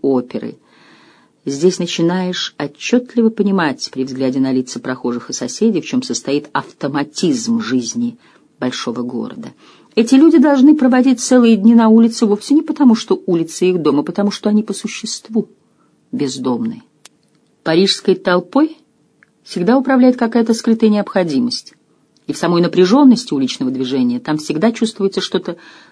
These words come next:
застывшее, одинаковое, таящее огромную усталость и, может быть, даже отвращение к жизни. Чтобы видеть толпу, действительно переполненную безотчётной, нерассуждающей и суеверной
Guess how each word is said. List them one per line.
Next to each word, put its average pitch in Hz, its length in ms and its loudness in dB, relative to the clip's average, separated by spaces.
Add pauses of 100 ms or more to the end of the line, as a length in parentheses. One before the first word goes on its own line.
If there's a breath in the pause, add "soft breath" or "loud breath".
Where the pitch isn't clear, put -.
застывшее, - 960 -6 (300)
одинаковое, 135 640 -4 (320 loud breath)
таящее 139 480 -2
огромную 139 380 -2
усталость 120 760 -10
и, 127 60 -4
может 196 420 2
быть, 131 180 -2
даже 151 380 -4 (880 soft breath)
отвращение 131 840 -4
к 113 60 -12
жизни. 110 400 -12 (1400 loud breath)
Чтобы 180 300 0
видеть 214 260 4
толпу, 196 320 2
действительно 196 640 2
переполненную 180 640 2
безотчётной, 165 880 0
нерассуждающей 180 1400 2
и 170 160 -6
суеверной 156 880 0